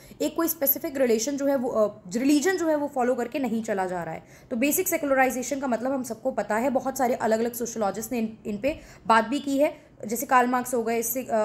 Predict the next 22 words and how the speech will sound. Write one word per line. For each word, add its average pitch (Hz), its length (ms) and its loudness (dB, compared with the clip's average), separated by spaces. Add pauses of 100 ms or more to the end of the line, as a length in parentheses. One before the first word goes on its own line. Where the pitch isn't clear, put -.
(160)
आपके 226 260 -2
फ्रूइड 269 300 2
हो 226 100 4
गए, 240 100 0
मैक्स 240 280 0
वेबर 240 200 0
हो 233 80 2
गए, 233 160 -2
एमिली 254 260 2
डर्केम 233 300 0
हो 220 100 2
गए, 226 160 0 (280)
तो - 80 -4
इन्होंने 339 240 2
मॉडर्नाइजेशन 262 680 2
की 320 100 -4
बात 269 260 0
की। 320 60 -2
And 294 120 0
with 247 140 0
the 226 120 2
modernization, 269 640 0